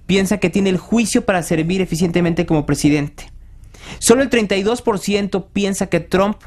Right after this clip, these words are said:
va a poder utilizar de forma adecuada las armas nucleares. Solo el treinta y siete por ciento piensa que Trump podría ser un buen presidente en una crisis internacional. El cuarenta y cuatro,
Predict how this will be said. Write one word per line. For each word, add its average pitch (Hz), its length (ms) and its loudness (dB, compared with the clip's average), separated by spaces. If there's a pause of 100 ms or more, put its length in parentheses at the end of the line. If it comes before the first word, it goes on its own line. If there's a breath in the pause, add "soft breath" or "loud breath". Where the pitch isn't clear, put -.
(240)
va 165 160 2
a 180 100 -4
poder 180 240 0
utilizar 170 460 0
de 160 120 0
forma 170 480 -2
adecuada 170 680 -2
las 147 220 -4
armas 160 220 0
nucleares. 156 640 -2 (460 loud breath)
Solo 240 180 6
el 262 80 0
treinta 220 260 0
y 185 80 2
siete 233 280 0
por 185 180 -2
ciento 202 300 -2
piensa 190 280 -2
que 160 120 2
Trump 180 480 0
podría 170 320 0
ser 170 340 -2
un 165 260 2
buen 180 200 0
presidente 165 440 -2
en 160 60 0
una 165 160 -2
crisis 170 260 -2
internacional. 147 840 0 (2250 soft breath)
El 185 180 0
cuarenta 180 380 0
y 170 60 -4
cuatro, 226 320 -6